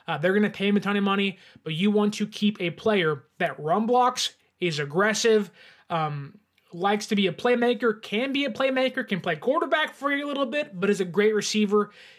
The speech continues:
and likes to play football the way you have schemed up. You want to be aggressive. He can take on tight ends, cornerbacks, safeties,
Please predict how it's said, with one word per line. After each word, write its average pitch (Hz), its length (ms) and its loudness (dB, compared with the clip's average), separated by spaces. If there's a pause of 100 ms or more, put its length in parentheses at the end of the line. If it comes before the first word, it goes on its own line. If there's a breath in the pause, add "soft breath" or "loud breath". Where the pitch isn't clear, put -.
(140 loud breath)
and 190 160 0
likes 214 360 -2
to 220 120 -4
play 208 300 0
football 202 500 0
the 170 120 -2
way 180 240 0
you 170 380 -2
have 170 300 -2
schemed 170 460 -6
up. 156 260 -4 (640)
You 175 120 -10
want 147 220 -4
to - 80 -18
be 139 100 -10
aggressive. 220 560 2 (460 loud breath)
He 202 120 -4
can 175 140 -2
take 214 260 2
on 170 300 0
tight 202 320 2
ends, 196 420 0 (260 soft breath)
cornerbacks, 196 800 2 (200 soft breath)
safeties, 196 680 0